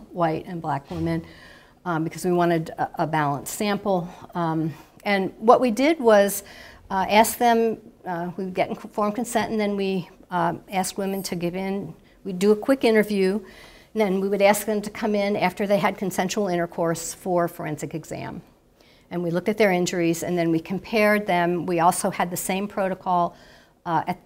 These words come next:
at the hospital in the sexual assault program, so we compared the injuries of the women who came after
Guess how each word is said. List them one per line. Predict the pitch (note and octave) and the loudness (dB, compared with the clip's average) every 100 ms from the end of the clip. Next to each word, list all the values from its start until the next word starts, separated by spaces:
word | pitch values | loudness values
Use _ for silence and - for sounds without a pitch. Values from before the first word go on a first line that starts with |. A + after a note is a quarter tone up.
| _ | _
at | F3+ | -6
the | F3 | 0
hospital | F3+ F3+ - A#3+ G3+ | 4 4 2 0 0
in | |
the | E3 | 0
sexual | - D#3+ F#3 | -4 -6 -8
assault | - F3+ | -4 -6
program, | - G3+ G3 F#3 F3 | -2 -2 0 0 0
so | E3 F3 | -2 -4
we | |
compared | E3 F3 D#3 F#3+ F3+ | -4 -6 -4 0 0
the | F3 | 0
injuries | D#3+ D#3+ D#3+ | -4 -2 -4
of | E3+ D#3+ | -4 -2
the | |
women | E3 D#3+ E3 D#3+ | -2 -2 -2 -2
who | E3 | -4
came | - F3+ E3 - | -6 -4 -2 -2
after | D#3+ D3+ - - | -4 -6 -6 -10